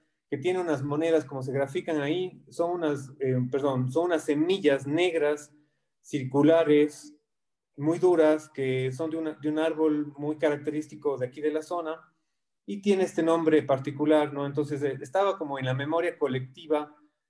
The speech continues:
de la gente en Cuenca, eh, que jurupi significaba como, bueno, una semilla, una planta. Entonces, nos gustó ese nombre mucho y empezamos con un sistema de intercambio de bienes, servicio y conocimiento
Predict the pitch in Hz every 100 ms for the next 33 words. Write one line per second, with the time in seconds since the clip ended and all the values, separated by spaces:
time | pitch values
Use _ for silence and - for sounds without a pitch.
0 | _ - 131 127 127 147 165 160 156 151
1 | 170 156 147 156 151 151 - - _ -
2 | 131 131 131 131 131 143 156 180 180 175
3 | 139 143 131 131 147 143 139 127 120 117
4 | 123 113 110 107 _ _ _ _ - 139
5 | 127 139 139 165 156 151 139 131 160 156
6 | 151 156 - _ _ _ _ _ - 127
7 | 147 151 151 143 139 135 139 139 180 180
8 | 165 180 165 175 214 214 202 202 - -
9 | - _ - 202 226 226 165 147 147 139
10 | 185 180 165 147 135 127 120 139 131 -
11 | 196 196 175 127 123 123 139 131 147 165
12 | 147 123 113 113 113 143 165 160 160 -
13 | - 127 120 147 - 131 131 123 123 151
14 | 160 170 165 160 160